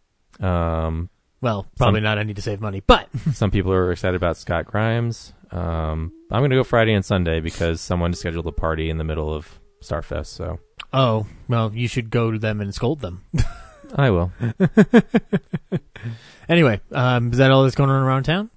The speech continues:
Speaker 2: No news about the Esquire and, uh, it's, uh, coming back at all, or?
Speaker 1: It's coming back, just no set date yet, so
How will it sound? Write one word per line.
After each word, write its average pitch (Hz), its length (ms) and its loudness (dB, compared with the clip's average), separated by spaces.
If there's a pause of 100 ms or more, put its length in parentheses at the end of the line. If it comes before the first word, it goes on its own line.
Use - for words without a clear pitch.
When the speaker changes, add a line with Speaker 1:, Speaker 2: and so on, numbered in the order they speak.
Speaker 2:
No 139 120 6
news 143 280 6
about 139 260 2
the 131 140 2
Esquire 160 460 2
and, 117 280 -2
uh, 107 220 -2
it's, 123 340 -4
uh, 123 380 0 (160)
coming 131 240 -2
back 143 240 -4
at 156 60 -4
all, 165 220 -2
or? 98 240 -4 (160)
Speaker 1:
It's 107 180 -4
coming 143 220 2
back, 107 280 4
just - 240 -2
no 92 320 2
set 87 260 0
date 87 180 0
yet, 85 240 -2
so 87 360 -2